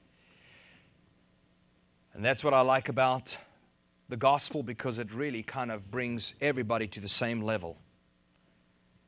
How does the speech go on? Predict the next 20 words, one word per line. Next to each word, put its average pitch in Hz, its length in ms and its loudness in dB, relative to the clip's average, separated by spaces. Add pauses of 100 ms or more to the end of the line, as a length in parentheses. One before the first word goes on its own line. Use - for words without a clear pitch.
(320)
The 117 100 -6
P 143 240 0
H 131 260 0
D 135 300 0
and 131 160 -4
the 123 60 -4
punk - 380 -8 (160)
both 110 480 0
together 107 480 -2 (260)
in 107 100 -6
the 95 80 -6
same 107 280 0
boat. 101 340 -6 (4000)
Number 147 160 -4
two, 175 280 6
Ephesians 127 540 -2
two - 160 0
verse 127 240 0
three 131 200 -2
says, 117 460 0